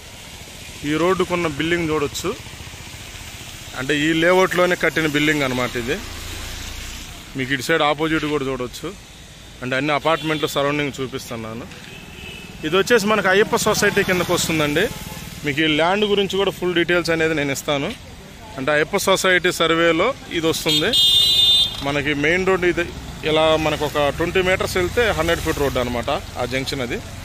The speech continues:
మీకు ఏదైతే కనపడుతుందో అది, అది ఆ కనపడే అలా ఆ వెహికల్ వచ్చి ఆ జంక్షనే హండ్రెడ్ ఫీట్ రోడ్డు. ఓకే, ఇది వచ్చేసి మనకి ఈ కమర్షియల్ బిల్డింగ్ రోడ్డుది. దీని నుంచి మనకి మూడో బిట్ వస్తుందన్నమాట. మనం ఏదైతే ఇడు-, ఇప్పుడు వీడియో షూట్ చేయబోతున్నామో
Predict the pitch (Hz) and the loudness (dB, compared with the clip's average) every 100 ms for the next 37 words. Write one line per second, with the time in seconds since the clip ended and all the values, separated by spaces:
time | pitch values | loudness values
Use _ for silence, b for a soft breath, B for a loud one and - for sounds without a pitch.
0 | - - - 123 135 151 151 143 143 131 | -12 -10 -8 -2 2 4 2 0 0 2
1 | - - 135 123 113 - - - - - | 2 2 0 -2 -4 -8 -10 -12 -14 -14
2 | - 147 131 120 - 156 151 170 165 156 | -10 -4 0 0 2 0 4 4 6 6
3 | 151 - - - - 131 127 147 156 165 | 6 6 4 2 -8 -4 0 0 2 0
4 | 156 170 147 139 147 143 180 156 147 147 | 2 2 2 2 0 0 -2 0 0 -2
5 | - 135 120 110 135 - - - - - | -2 -6 -4 -4 -6 -8 -12 -10 -10 -10
6 | - - - - - - - - - - | -10 -8 -8 -8 -10 -10 -12 -14 -12 -8
7 | 160 185 170 160 175 226 - 214 196 220 | -4 2 4 4 4 4 4 2 2 0
8 | 262 - - - - - 185 175 180 180 | -2 -2 -10 -8 -8 -2 2 4 4 2
9 | 196 160 175 190 190 190 165 175 165 160 | 2 2 2 2 4 2 4 4 2 2
10 | 214 285 - - - - 127 147 214 233 | 0 -2 -10 -10 -12 -10 -2 2 4 4
11 | 233 240 220 208 202 196 214 202 196 196 | 4 4 4 2 2 6 6 4 2 2
12 | 175 175 160 147 135 131 143 139 139 156 | 2 2 0 2 0 0 -2 0 2 2
13 | 160 156 139 139 123 135 147 143 143 127 | 2 0 0 -2 -2 -2 0 -2 -2 -2
14 | 127 123 120 123 160 | 0 -2 -4 -6 -6